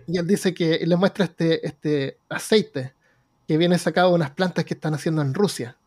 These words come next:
Y es un aceite muy superior al aceite que producen en Estados Unidos. Entonces, le, al final consigue dinero y recursos para ir a Rusia y robarse unas semillas. Y trae, y las va a traer de vuelta a Estados Unidos.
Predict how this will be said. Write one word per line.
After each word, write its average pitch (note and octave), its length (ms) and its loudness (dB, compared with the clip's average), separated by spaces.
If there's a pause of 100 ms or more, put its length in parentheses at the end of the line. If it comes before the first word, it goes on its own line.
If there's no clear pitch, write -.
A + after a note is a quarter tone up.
Y C#3+ 100 -4
es D#3+ 60 2
un D#3+ 120 0
aceite E3 380 -2
muy G#3 160 2
superior A#3+ 420 2
al A3+ 140 2
aceite G#3 480 0
que F#3+ 180 0
producen F#3+ 400 0
en F#3 140 -2
Estados F#3+ 320 -2
Unidos. C3+ 300 -2 (720)
Entonces, E3+ 720 4
le, E3+ 420 2
al - 120 0
final A3 220 4
consigue G#3+ 640 2
dinero D4 560 4 (100)
y F#3+ 220 0
recursos A3 540 0
para F#3 260 2
ir A3 140 2
a B3+ 60 6
Rusia C#4 340 2
y G#3 80 4
robarse G#3 340 2
unas F#3 140 -2
semillas. E3+ 640 -4 (520)
Y E3 120 2
trae, F3+ 260 2
y F3 40 2
las E3+ 140 2
va F3 60 2
a F3 40 0
traer F3+ 240 2
de E3+ 80 2
vuelta F3 240 0
a - 20 -18
Estados E3 320 0
Unidos. D#3 260 -4